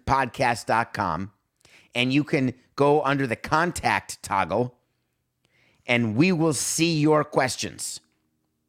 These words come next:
This one came from the website, our first website question. Of course, so you want to talk to Samson for the, what was it? Two point four percent new people yesterday. Thank you.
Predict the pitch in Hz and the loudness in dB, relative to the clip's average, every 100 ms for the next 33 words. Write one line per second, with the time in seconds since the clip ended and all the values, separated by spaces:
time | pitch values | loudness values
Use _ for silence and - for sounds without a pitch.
0 | _ _ _ _ _ - 170 202 - 131 | _ _ _ _ _ 0 2 2 0 0
1 | 123 143 156 - _ _ _ _ - 165 | 2 0 -2 -8 _ _ _ _ -2 0
2 | 185 202 190 - 147 139 160 180 _ - | 2 0 -2 -2 0 2 0 -4 _ -2
3 | 170 170 208 - 135 104 - - - 139 | 2 4 2 2 2 2 -4 -6 0 2
4 | 135 - - 220 220 - - - _ - | 0 -6 0 2 2 -2 -10 -16 _ 0
5 | 165 185 - - 165 165 - 123 - 90 | 4 4 2 2 2 2 0 0 -2 -8
6 | 67 - _ _ _ _ _ - - 147 | -12 -18 _ _ _ _ _ -20 -2 -2
7 | - 185 156 185 170 160 147 156 - - | 2 2 2 2 4 2 0 -2 -2 0
8 | 165 147 147 131 - _ _ - - 156 | 0 0 -2 -2 -6 _ _ -6 0 2
9 | 139 131 113 - _ _ _ - 104 120 | 2 2 0 -4 _ _ _ -12 -10 -6
10 | 135 - _ _ _ _ _ _ - 160 | -8 -8 _ _ _ _ _ _ -8 -6
11 | 170 - 160 139 156 151 135 160 131 117 | -4 -2 -2 0 -2 0 -2 -2 -2 -2
12 | 110 135 107 80 - - 90 - 104 120 | -2 -4 -4 -6 -8 -6 -4 -2 -2 0
13 | 101 | -2